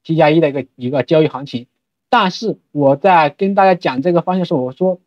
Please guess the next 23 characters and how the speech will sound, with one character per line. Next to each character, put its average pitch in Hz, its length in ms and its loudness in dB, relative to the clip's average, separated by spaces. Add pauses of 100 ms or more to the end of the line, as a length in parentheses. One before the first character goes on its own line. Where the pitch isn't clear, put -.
(120)
北 139 160 0
交 175 160 2
所 160 160 -2
有 135 120 -2
一 135 40 -6
个 143 100 -8
最 214 240 -4
大 185 140 4
的 160 80 4
不 165 100 -10
同 139 160 -8
就 160 100 -2
是 151 40 -4
什 143 60 -6
么 123 80 -8
呢？ 127 100 -8 (460)
它 - 180 -2
没 143 220 0
有 120 160 2
融 131 580 -6 (240)
券 175 340 0 (220)
砸 135 280 -2
盘， 117 280 -16